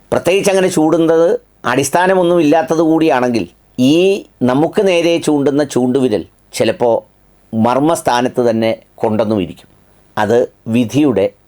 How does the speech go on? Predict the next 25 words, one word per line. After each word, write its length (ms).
ഒരു 100
നിയോഗമാണെന്ന് 720
വേണമെങ്കിൽ 440
കരുതാം. 300
ജോസ് 300
വള്ളിക്കാടെന്ന് 580
പറയുന്ന 320
ഒരു 120
സുഹൃത്തിൻ്റെ, 580
എഫ് 160
ബി 80
സുഹൃത്തിൻ്റെ, 480
അദ്ദേഹം 280
പലപ്പോഴും 520
വേറിട്ട 300
കുറിപ്പുകൾ 440
എഴുതുന്ന 300
ഒരാളാണ്. 360
അദ്ദേഹത്തിൻ്റെ 500
ഒരു 100
കുറിപ്പ് 340
ഇന്നലെ 300
ഞാൻ 100
വായിക്കാനിടയായി. 760
അത് 100